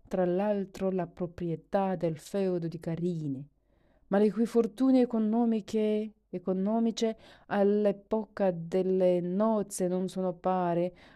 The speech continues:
al prestigio del cassato. Il castello in cui abita-, abitano, eh, i La Grua è il punto di ritrovo obbligato, mm, della nobiltà palermitana.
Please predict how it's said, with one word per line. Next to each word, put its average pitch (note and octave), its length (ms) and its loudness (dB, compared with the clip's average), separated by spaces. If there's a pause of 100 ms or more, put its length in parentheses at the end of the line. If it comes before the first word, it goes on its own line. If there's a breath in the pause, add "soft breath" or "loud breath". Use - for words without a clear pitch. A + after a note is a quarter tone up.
al F3+ 380 2
prestigio F3+ 580 -4
del E3+ 180 2
cassato. D#3+ 520 -8 (880)
Il F3+ 120 -2
castello F#3 720 2
in D3+ 220 -2
cui E3+ 160 -6
abita-, E3 560 -4
abitano, F3 1120 -2 (1000 soft breath)
eh, E3+ 360 0
i F3 120 2
La E3 140 2
Grua F#3+ 600 2
è C#3 60 -4
il D#3+ 300 0
punto G#3 580 -2
di F#3+ 120 2
ritrovo F3 960 0
obbligato, G3+ 1080 2 (1000 loud breath)
mm, F3+ 380 0
della F#3+ 340 4
nobiltà F#3+ 500 4
palermitana. A3 1040 0